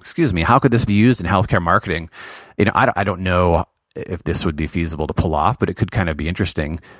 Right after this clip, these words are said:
uh, to just kind of get a first-person view of somebody, uh, of people's experience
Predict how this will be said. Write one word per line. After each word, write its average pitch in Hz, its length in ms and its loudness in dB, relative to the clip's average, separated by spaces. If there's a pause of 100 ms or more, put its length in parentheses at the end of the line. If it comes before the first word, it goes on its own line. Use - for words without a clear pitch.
(100)
uh, 87 220 4
to 101 100 -4
just - 220 -8
kind 143 160 0
of 85 360 -2 (1800)
get 135 260 4
a 123 80 2
first-person 120 800 0
view 101 460 2
of 82 600 0 (360)
somebody, 107 400 0
uh, 101 200 0
of 98 240 -2
people's 120 360 2
experience 92 800 -2